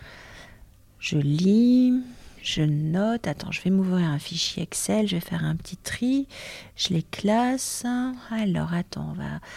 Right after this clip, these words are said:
faire quelque chose pour que toutes les thématiques soient, euh, harmonisées. Ok, ça me perfait, ça me permet de faire un petit tableau croisé de dynamique.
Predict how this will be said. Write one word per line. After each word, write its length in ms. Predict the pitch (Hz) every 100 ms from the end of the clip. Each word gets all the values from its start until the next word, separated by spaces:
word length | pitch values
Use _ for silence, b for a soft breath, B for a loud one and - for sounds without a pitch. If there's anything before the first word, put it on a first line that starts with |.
| B B B B
faire 180 | - 175
quelque 340 | - 170 -
chose 320 | 185 - 185 -
pour 280 | - 196 -
que 220 | - 202
toutes 480 | - 202 - - 185
les 340 | 185 185 180 -
thématiques 760 | 220 202 202 196 - 202 190
soient, 280 | - - 196
euh, 400 | 185 185 175 175
harmonisées. 1120 | 180 175 180 175 180 185 202 240 254 254 262 - B B B B B -
Ok, 400 | 185 - - 247 247
ça 160 | 247 190
me 80 | 180
perfait, 560 | 180 - - - 208
ça 160 | 202 190
me 60 | 190
permet 300 | 240 220 202
de 40 |
faire 180 | - 175
un 100 | 165
petit 200 | - 294
tableau 640 | - 220 226 226 226 220
croisé 440 | 214 208 208 196 185
de 60 |
dynamique. 1040 | 185 170 160 160 180 247 285 302 - -